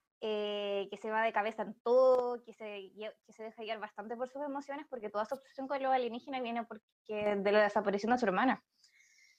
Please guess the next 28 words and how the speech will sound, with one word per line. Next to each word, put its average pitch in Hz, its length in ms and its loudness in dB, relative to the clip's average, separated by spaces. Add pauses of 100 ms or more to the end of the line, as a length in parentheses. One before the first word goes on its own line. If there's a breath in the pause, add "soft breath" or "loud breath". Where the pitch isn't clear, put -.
(200 soft breath)
Eh, 214 160 6
versus 220 400 4
Scully, 262 560 2
que 233 80 -4
es 220 80 -8
como 220 500 0
analítica, 214 1300 2
eh, 196 300 0
piensa 240 380 2
antes 226 240 -2
de 214 60 -2
actuar, 214 680 2
es 220 100 -4
una 233 160 -2
mujer 240 260 -4
de 214 100 -4
ciencia, 208 1120 0
eh, 190 520 0
es - 120 -16
su-, 226 300 -8
como 214 200 -6
que 208 80 -6
tiene 220 160 -4
un 233 60 -6
sistema 233 420 -4
de 226 60 0
valores 220 440 -2
súper 240 440 -2